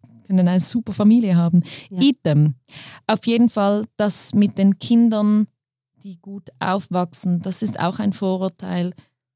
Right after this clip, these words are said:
Speaker 1: wo man sich wehren muss und wo sich auch heterosexuelle Menschen wehren können, indem sie ihren Mitmenschen erklären,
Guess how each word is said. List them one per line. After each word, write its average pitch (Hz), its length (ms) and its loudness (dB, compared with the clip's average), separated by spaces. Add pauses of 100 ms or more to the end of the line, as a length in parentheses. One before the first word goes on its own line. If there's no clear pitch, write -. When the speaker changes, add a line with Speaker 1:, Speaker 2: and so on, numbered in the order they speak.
(140)
Speaker 1:
wo 180 80 -14
man 175 140 -4
sich - 260 -8
wehren 233 300 2
muss 165 280 0
und 185 160 2
wo 190 80 0
sich 190 200 -4
auch 170 120 -10
heterosexuelle 208 960 -4
Menschen 185 420 0
wehren 190 340 -2
können, 170 340 0
indem 170 420 2
sie 165 340 -4 (640)
ihren 180 220 2
Mitmenschen 175 540 4
erklären, 165 840 2